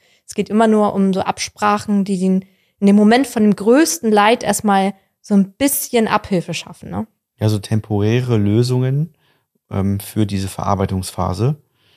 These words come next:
Speaker 2: damit man diese Trigger ein bisschen im Schach hält. Da können auch so Dinge drin sein wie temporäres Geotracking, ins Handy gucken und so weiter. Sehr, sehr wichtig, finde ich, ist, dass diese Absprachen, die man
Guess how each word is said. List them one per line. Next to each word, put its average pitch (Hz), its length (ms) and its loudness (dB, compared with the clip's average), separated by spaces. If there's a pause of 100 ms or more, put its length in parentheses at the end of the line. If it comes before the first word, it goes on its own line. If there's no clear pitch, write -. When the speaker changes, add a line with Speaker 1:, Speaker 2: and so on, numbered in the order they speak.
(220)
Speaker 2:
damit 101 320 -4
man 98 100 0
diese 92 220 -4
Trigger 127 340 -2
ein 117 140 2
bisschen 120 320 -4
im 101 200 0
Schach - 320 -4
hält. 147 380 2 (380)
Da 104 120 -6
können 120 200 0
auch 107 80 0
so 107 100 -4
Dinge 110 260 0
drin 107 240 0
sein 98 260 2
wie 98 120 0
temporäres 98 800 -4
Geotracking, 98 960 0
ins - 280 -6
Handy 101 260 2
gucken - 380 -8
und 92 140 -6
so 87 140 -10
weiter. 90 400 -4 (640)
Sehr, 101 420 -2
sehr 120 160 0
wichtig, 117 360 -6
finde 110 220 -2
ich, - 120 -8
ist, 104 280 -6 (320)
dass - 260 -10 (480)
diese 147 260 0
Absprachen, 92 640 -6
die 101 120 -4
man 101 240 0